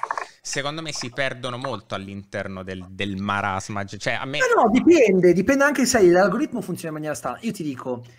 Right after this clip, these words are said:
Speaker 2: eh, secondo me,
Speaker 1: Sì.
Speaker 2: ok, è un social molto furbo,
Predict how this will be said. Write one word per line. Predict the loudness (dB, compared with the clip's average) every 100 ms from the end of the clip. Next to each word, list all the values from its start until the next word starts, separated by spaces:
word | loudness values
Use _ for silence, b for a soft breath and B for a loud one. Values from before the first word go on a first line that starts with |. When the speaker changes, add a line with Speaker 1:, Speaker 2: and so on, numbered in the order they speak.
| b b
Speaker 2:
eh, | -6 0 2 4 4 2 2 0 -2 -10 _
secondo | -4 -4 0 0 2
me, | 2 2 2 -4 -20 _ _
Speaker 1:
Sì. | -18 -14
Speaker 2:
ok, | -4 0 2 2 0 -6 _ _ _ _ _ _ _
è | 4 4 4
un | 0 -4 -4
social | -4 -2 -2 -4 -4 -6 -6 -10 -10 _ _ _ _ _
molto | -2 2 2 0
furbo, | -8 -8 -10 -10 -12 -16